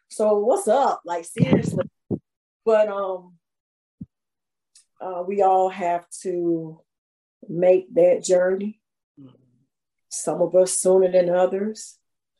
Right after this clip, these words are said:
Speaker 1: Uh, like I said, um, I had a cousin that passed away yesterday, and I am very grateful, just as with Cameron. You know, me and death here recently, it, my perspective has changed a lot.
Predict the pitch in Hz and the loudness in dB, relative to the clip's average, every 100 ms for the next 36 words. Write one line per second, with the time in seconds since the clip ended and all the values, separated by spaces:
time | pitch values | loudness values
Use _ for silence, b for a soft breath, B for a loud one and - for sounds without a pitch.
0 | _ _ _ _ _ - 180 175 175 170 | _ _ _ _ _ 0 2 4 2 0
1 | 170 165 170 175 190 - 190 185 185 185 | 0 0 0 0 -2 0 4 6 6 4
2 | 180 180 185 185 175 175 180 170 170 190 | 0 -2 -4 -4 -4 -6 -2 0 0 -4
3 | 170 185 190 190 175 175 185 190 190 185 | -2 -2 -4 -4 -6 -6 -4 -2 2 2
4 | 185 - 180 180 180 185 180 175 175 180 | 0 -8 -8 -2 -2 -2 -6 -8 -8 -8
5 | - 180 185 190 180 185 196 202 196 190 | -8 -6 -2 -4 -4 -6 -4 -4 -2 -2
6 | 185 _ _ _ _ _ _ _ _ - | -4 _ _ _ _ _ _ _ _ -20
7 | 165 175 202 196 - 220 240 285 208 170 | -8 0 2 2 -2 -2 -2 -2 -6 -8
8 | - 175 180 175 175 196 - - 214 202 | -4 -2 -2 -4 -6 -8 -8 -8 -4 -4
9 | 180 165 - b b 196 185 190 220 220 | -4 -8 -10 b b 2 4 6 6 6
10 | 202 190 202 202 - 208 170 202 202 175 | 6 4 4 2 -2 -4 -2 -4 -4 -6
11 | 170 160 170 180 185 180 175 180 - - | -6 -4 -2 -2 0 -2 0 0 0 2
12 | 180 - 170 165 - 190 175 175 170 165 | 2 2 -2 -2 -4 -6 -6 -6 -10 -10
13 | 156 156 | -8 -10